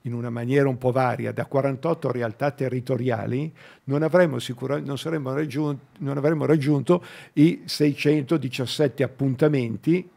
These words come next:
come li chiamiamo noi, sopralluoghi accompagnati, perché non sono visite guidate.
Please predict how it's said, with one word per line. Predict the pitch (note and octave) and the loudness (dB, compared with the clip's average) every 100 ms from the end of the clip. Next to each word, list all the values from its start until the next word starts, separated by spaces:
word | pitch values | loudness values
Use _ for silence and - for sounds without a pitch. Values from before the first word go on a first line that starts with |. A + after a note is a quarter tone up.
| _ _ _ | _ _ _
come | B2 B2+ | -2 -2
li | |
chiamiamo | B2+ C3+ C3 C3 | 0 -2 -2 0
noi, | C3 A#2+ | -2 -2
sopralluoghi | - - D#3+ - C3+ B2+ C3 C#3+ C3+ C3+ | -4 2 4 4 4 4 4 2 2 0
accompagnati, | A#2+ - B2 C3 B2 B2 G#2+ - B2+ | -2 -2 -2 0 0 0 -2 -4 -2
perché | C#3 C#3 E3 | -2 0 0
non | D#3 | 0
sono | - E3+ C3+ | -2 -2 -4
visite | A2+ B2+ G#2+ - A#2+ | -4 -6 -6 -8 -8
guidate. | A2+ A2+ G#2+ - - G#2+ | -6 -4 -4 -6 -8 -12